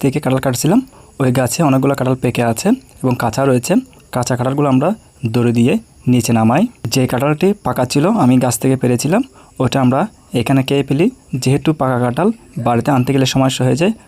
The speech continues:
রাস্তার মাঝে নষ্ট হয়ে যায়, যার কারণে আমরা কাঁঠালটি এখানে বাগানে খেয়ে ফেলি। পাকা কাঁঠাল খাওয়ার পর আমাদের আরও অনেকগুলো কাঁচা কাঁঠাল কাটতে হবে, কারণ আমার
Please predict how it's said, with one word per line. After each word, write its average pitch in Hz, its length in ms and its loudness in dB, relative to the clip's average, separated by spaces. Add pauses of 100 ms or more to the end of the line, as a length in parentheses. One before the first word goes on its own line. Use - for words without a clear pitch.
(180)
রাস্তার 117 340 -2
মাঝে 113 220 2
নষ্ট 120 240 -2
হয়ে 123 160 2
যায়, 214 120 2 (360)
যার 117 200 0
কারণে 120 260 0
আমরা 127 180 2
কাঁঠালটি 120 300 0 (400)
এখানে 123 280 2
বাগানে 117 280 2
খেয়ে 135 180 2
ফেলি। 135 160 0 (180)
পাকা 135 260 0
কাঁঠাল 139 260 0
খাওয়ার 147 240 0
পর 170 100 0 (420)
আমাদের 151 320 0
আরও 135 180 0
অনেকগুলো 139 300 2 (420)
কাঁচা 127 240 -2
কাঁঠাল 120 240 0
কাটতে 120 260 -4
হবে, 143 140 2 (440)
কারণ 123 160 0 (100)
আমার 135 180 2